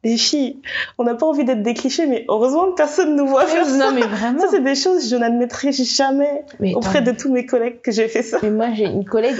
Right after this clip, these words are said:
Speaker 2: elle est venue
Speaker 1: Mais
Speaker 2: avec
Speaker 1: entre nous, oui.
Speaker 2: sa perruque. C'était pas blended devant. Je l'ai regardée, j'ai dit, « Eh bien,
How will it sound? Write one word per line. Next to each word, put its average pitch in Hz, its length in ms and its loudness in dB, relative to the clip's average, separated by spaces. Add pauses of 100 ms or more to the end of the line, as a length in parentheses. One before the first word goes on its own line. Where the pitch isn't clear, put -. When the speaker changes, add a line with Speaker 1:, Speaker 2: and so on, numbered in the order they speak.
Speaker 2:
elle 202 140 2
est 202 80 4
venue 202 140 0
Speaker 1:
Mais 233 60 0
Speaker 2:
avec 214 80 0
Speaker 1:
entre 226 280 -2
nous, 294 260 0
oui. 359 220 -2
Speaker 2:
sa - 260 -2
perruque. 220 680 -2 (640)
C'était 277 360 -2
pas 320 220 2
blended 247 680 2
devant. 170 380 0 (180)
Je 302 160 0
l'ai 269 180 2
regardée, 262 560 2
j'ai 277 220 2
dit, « 220 200 -2
Eh 262 120 2
bien, 254 260 2